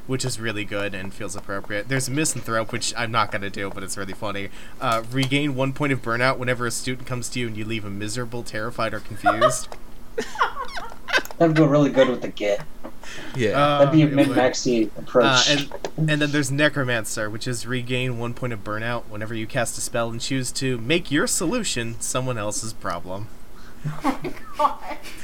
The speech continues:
Speaker 1: Um, and I'm really,
Speaker 4: Oh.
Speaker 1: really torn between researcher, 'cause that works really well with, like, the workhorse in general, and necromancer just for the sake of, like, sitcom shenanigans.
Speaker 2: Yeah.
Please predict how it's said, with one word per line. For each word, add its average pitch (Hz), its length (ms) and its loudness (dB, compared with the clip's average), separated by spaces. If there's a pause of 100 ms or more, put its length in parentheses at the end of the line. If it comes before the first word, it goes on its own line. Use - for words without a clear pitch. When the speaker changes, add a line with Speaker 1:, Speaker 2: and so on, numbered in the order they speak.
(440)
Speaker 1:
Um, 135 580 2
and 165 140 6
I'm 139 260 4
really, 151 460 8
Speaker 4:
Oh. 117 320 -4
Speaker 1:
really 135 320 4
torn 120 300 0
between 107 420 -4
researcher, 131 500 0
'cause - 180 -4
that 117 140 -2
works 117 220 -4
really 117 180 -2
well 110 140 -2
with, 110 140 -4
like, 101 140 -2
the 101 80 -6
workhorse 107 520 -4
in 95 80 -6
general, 120 540 0 (260)
and 117 300 0
necromancer 123 680 4
just 107 300 -4
for - 100 -6
the 104 80 -4
sake - 300 -2
of, 101 140 -6
like, 98 200 -2
sitcom 98 640 -4
shenanigans. 80 920 -6 (340)
Speaker 2:
Yeah. 139 420 4